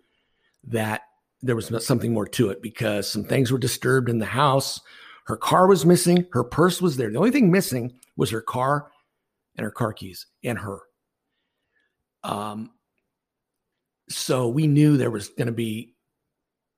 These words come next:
sooner or later, there would be a dead body attached to this investigation. Her name was Geraldine Myers. She was eighty-three years old. This was in two thousand one.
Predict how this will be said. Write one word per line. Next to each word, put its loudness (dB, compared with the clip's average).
sooner -2
or -2
later, 0
there -4
would -6
be -8
a -12
dead -8
body -8
attached -10
to -12
this -12
investigation. -14
Her -2
name 0
was -6
Geraldine -2
Myers. -6
She -10
was -6
eighty-three -2
years -2
old. -2
This -8
was -10
in -10
two -2
thousand -2
one. -2